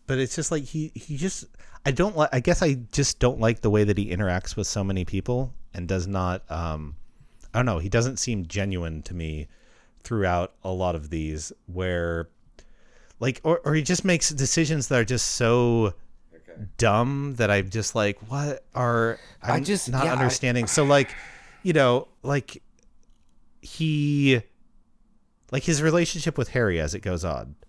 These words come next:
Speaker 2: Mm.
Speaker 1: where it's just, like, he, first off, doesn't even, like, bother to try and, like, you know, it, it's like, you could have, like, set up the Green Goblin. I know this is, like, partially, like, plotting things, but it's just, like, he's just, like,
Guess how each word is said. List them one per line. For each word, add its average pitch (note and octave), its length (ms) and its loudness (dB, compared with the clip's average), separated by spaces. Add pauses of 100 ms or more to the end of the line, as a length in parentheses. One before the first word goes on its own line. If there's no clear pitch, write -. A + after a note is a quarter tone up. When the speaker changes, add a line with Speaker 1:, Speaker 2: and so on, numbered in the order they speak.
(180)
Speaker 2:
Mm. F#2+ 420 -4
Speaker 1:
where C3+ 140 4
it's C3+ 120 0
just, D#3 220 -2
like, C#3+ 280 0
he, C#3 760 -2 (720)
first G3 300 2
off, E3 160 2
doesn't C#3+ 260 2
even, B2+ 200 0
like, A2+ 240 2
bother G#2+ 260 4
to G2+ 100 0
try G2+ 280 -2
and, G2 160 -2
like, F2 380 -2 (1400)
you D3+ 100 -4
know, A#2+ 220 0
it, D3 260 -6 (160)
it's - 100 -6
like, C3 280 0 (300)
you E3 100 -6
could G3 220 2
have, D#3 240 -4
like, D3+ 200 4
set D#3 240 4
up C#3 140 4
the D3 80 2
Green B2 220 2
Goblin. A#2 400 4
I D3 100 4
know E3+ 160 6
this D3+ 160 4
is, B2 120 -2
like, A#2+ 280 0
partially, A2+ 360 0
like, F#2 200 0
plotting G2+ 360 0
things, A2+ 340 -2
but G#2 120 -2
it's G2 120 -2
just, C3 160 -2
like, A#2 160 0 (400)
he's C3+ 200 0
just, C#3 200 4
like, B2+ 260 2